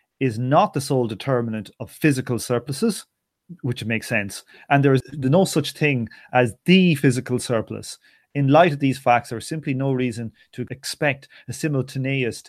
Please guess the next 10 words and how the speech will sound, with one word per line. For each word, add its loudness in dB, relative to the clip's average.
fundamental -2
theorem, -6
a -6
Marxian 0
theorem, -2
to -8
hold -2
true. -2
The 2
interesting 2